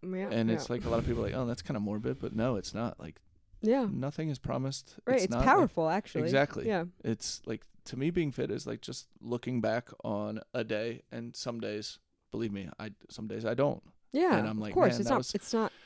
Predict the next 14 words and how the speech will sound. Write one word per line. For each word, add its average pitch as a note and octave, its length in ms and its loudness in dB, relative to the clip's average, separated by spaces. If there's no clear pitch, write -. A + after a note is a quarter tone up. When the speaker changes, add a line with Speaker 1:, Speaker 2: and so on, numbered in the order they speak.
Speaker 1:
perfect, F3 180 -2
Speaker 2:
and D#3+ 140 0
Speaker 1:
it's E3 100 2
Speaker 2:
that's D#3+ 100 0
Speaker 1:
not D#3+ 80 0
Speaker 2:
not E3 60 0
Speaker 1:
linear. D3+ 280 -2
Speaker 2:
necessarily D3 540 4
a G#2 80 2
waste, A#2 380 -2
but A2 100 0
it's G#2+ 160 0
also, G#2+ 280 -4
like, G2+ 280 -8